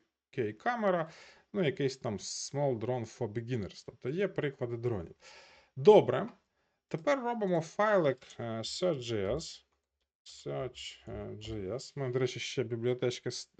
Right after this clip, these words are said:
інсталюються, ну окей, вони нам не заважають писати. І, е, почнемо з того, що ми зробимо кілька імпортів. Давайте я їх зроблю і прокоментую. Ми проімпортуємо, е, read file,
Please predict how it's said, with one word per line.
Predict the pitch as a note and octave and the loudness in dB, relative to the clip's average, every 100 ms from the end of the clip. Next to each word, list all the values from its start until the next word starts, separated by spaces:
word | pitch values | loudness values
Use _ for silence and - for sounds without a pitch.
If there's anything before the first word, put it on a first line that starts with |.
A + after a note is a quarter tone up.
| _ - | _ -2
інсталюються, | D#3+ D3 - E3 G3 G3+ B2+ - | 0 0 2 2 2 0 -2 -6
ну | A#2 D#3+ | -6 -4
окей, | A2+ - F#2 | -6 -6 -8
вони | A2 A2+ | -6 -6
нам | G#2+ | -6
не | G#2+ | -6
заважають | A2+ A#2 A#2 A2+ A#2 | -6 -6 -4 -4 -4
писати. | - F#3 C#4 C#4 G#3 - - - - - - - - _ _ | -8 -6 -4 -2 -4 -6 -18 -20 -20 -20 -20 -20 -20 _ _
І, | - B3 A3+ - - | -2 0 0 -2 2
е, | D#3+ D#3+ | 4 4
почнемо | D#3 F#3 G#3+ A3+ A3+ | 2 0 0 0 0
з | A3 | -2
того, | - B3+ G#3+ | 0 2 4
що | F#3+ - E3+ | 2 2 4
ми | G3 | 4
зробимо | D#3+ D#3+ F#3 D#3+ D3 C3 | 4 6 4 4 2 0
кілька | - F#3 E3+ D#3+ D#3 F3 | 8 8 8 4 4 6
імпортів. | D#3+ - F2+ - G2 | 4 4 -6 -8 -10
Давайте | B2+ C3+ A2 - | -6 -4 -6 -6
я | G2+ | -8
їх | F#2+ - - - | -10 -16 -16 -8
зроблю | C3+ G#3 A#3 B3+ G3 | -6 -6 -4 -4 -4
і | E3 | -2
прокоментую. | D#3 - - C#3 C3+ C3 C3 F#2+ E2+ _ _ _ _ _ _ _ _ - - | -2 -4 -4 -2 -2 -2 -2 -2 -6 _ _ _ _ _ _ _ _ -14 -4
Ми | D3 F#3 G3 | 4 6 6
проімпортуємо, | - E3 D#3+ D#3 D3+ D3+ D#3 - F3+ D#3+ C3+ B2 A2+ G#2+ - | 6 4 4 2 0 -2 -4 -2 0 2 2 2 2 0 2
е, | A#2+ A#2+ | 2 2
read | D3 C3+ - | 0 -2 -4
file, | F3 D#3 C3 G#2+ F#2 | 4 6 6 4 0